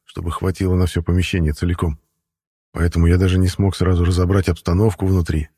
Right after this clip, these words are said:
поэтому замер на пороге в нерешительности. Как оказалось, снаружи башня выглядела гораздо больше, чем обстояло дело на самом деле. Внутри я сумел разглядеть только небольшой круглый стол —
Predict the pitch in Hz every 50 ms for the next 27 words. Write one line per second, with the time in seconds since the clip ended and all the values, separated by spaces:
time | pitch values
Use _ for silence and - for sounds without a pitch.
0 | _ _ _ - 90 92 87 - 85 85 82 76 76 92 101 107 101 95 92 95
1 | 92 82 - 85 82 95 101 98 85 87 85 87 85 82 87 85 - 101 98 -
2 | 90 85 80 76 - - - 95 - _ _ _ _ _ _ _ _ _ _ _
3 | _ _ _ _ _ _ _ _ _ _ _ _ _ _ _ - 90 95 95 -
4 | 101 - - 92 85 98 104 110 110 101 - - - 95 90 95 107 113 117 117
5 | 110 107 110 104 - - 98 101 107 104 107 104 104 92 101 98 95 95 98 95
6 | 107 107 98 95 101 87 90 98 101 110 113 - - 73 69 - _ _ - 87
7 | 87 85 82 - - 90 90 87 85 82 82 82 90 80 80 82 85 85 - 87
8 | 80 76 76 76 80 78 71 69 - _ _ _ _ _ _ _ _ _ _ _
9 | _ _ _ _ _ _ - 87 92 101 101 - 127 131 131 120 117 107 - 113
10 | 110 107 107 107 104 101 98 104 104 101 107 117 110 - 101 95 - 101 101 98
11 | 101 104 - - 104 98 - 107 107 101 95 98 92 - - 123 120 110 98